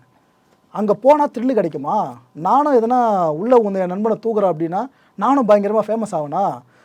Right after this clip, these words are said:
ரைட்டு, எனக்கும் பின்னாடி பி ஜி எம்னா போடுவாங்களா? எந்த படத்துலேருந்து எந்த படத்துக்கு போடுவாங்க? எப்படின்னா இட்டு கட்டி நம்ம பசங்க யோசிக்கிறதுனால என்னவோ ரீலை ரியல் லைஃபோடு சேர்த்து கனெக்ட் பண்ணி புரியாம இது போல வேலைகளை பார்த்துக்கிட்டு இருக்க மாதிரி இருக்கு. இப்படி செய்யாதீங்கப்பா சொல்லி ஒரு படத்தை எடுத்தா இப்படித்தான்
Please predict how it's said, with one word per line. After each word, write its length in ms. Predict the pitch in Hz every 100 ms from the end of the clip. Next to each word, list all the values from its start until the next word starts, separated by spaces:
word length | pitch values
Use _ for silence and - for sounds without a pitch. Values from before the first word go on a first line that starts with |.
| _
ரைட்டு, 280 | 180 226 208
எனக்கும் 340 | 175 262 262 226
பின்னாடி 220 | 220 208
பி 120 | 196
ஜி 120 | 202
எம்னா 160 | 214 208 170
போடுவாங்களா? 300 | 180 185 190
எந்த 200 | 240 277
படத்துலேருந்து 360 | 240 233 220 208
எந்த 80 | 233
படத்துக்கு 440 | 208 180 165 170
போடுவாங்க? 400 | 170 165 165 175 156
எப்படின்னா 220 | 165 233
இட்டு 260 | 196 277
கட்டி 200 | 208 233
நம்ம 180 | 208 185 170
பசங்க 340 | 196 208 165
யோசிக்கிறதுனால 400 | 202 214 185 196
என்னவோ 440 | 180 170 160 175 180
ரீலை 720 | 156 175 269 254 143 160 233 - -
ரியல் 400 | 156 202 294 254
லைஃபோடு 260 | 208 233
சேர்த்து 580 | 208 190 175 - 170 196 170
கனெக்ட் 240 | 202 208
பண்ணி 400 | 196 226 170 139 _ _ _ _ _
புரியாம 340 | 208 226 233 214
இது 120 | 185
போல 160 | 175
வேலைகளை 320 | 165 190 196 165
பார்த்துக்கிட்டு 320 | 175 170 143
இருக்க 160 | 139 139
மாதிரி 160 | 156
இருக்கு. 220 | 135 123 139
இப்படி 260 | 165 156 160 -
செய்யாதீங்கப்பா 560 | 185 262 254 233 247
சொல்லி 260 | 233 208 208
ஒரு 120 | 185
படத்தை 320 | 160 190 180
எடுத்தா 600 | 147 123 135 190 180 131 131 _
இப்படித்தான் 600 | 156 147 208 202 208 233